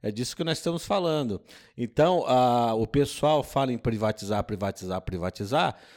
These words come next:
só que eles não entendem que a partir do momento que o Estado sai da jogada, quem tá lá só pensa em lucro, não tem mais nenhuma função social.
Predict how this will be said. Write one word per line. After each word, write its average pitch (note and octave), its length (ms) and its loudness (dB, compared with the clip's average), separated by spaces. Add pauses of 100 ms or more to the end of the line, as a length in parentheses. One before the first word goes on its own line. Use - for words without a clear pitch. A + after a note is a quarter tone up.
só - 160 4
que E3 120 0
eles D#3+ 160 -2
não F#3+ 120 -2
entendem D3+ 400 0
que A#2+ 120 0
a - 20 2
partir B2+ 280 -2
do F3+ 100 -4
momento C3+ 420 -2
que - 140 -4
o - 20 2
Estado G#2+ 540 0
sai A2+ 280 0
da G#2+ 140 0
jogada, A#2 680 0 (300)
quem D#3 220 -2
tá C3+ 160 0
lá C#3 120 2
só E3+ 160 -4
pensa E3+ 400 -6
em G#3+ 40 -4
lucro, D3+ 500 2
não C3+ 140 2
tem E3+ 180 0
mais F#3+ 240 -2
nenhuma C#3+ 260 2
função D#3+ 400 -2
social. G2+ 540 -2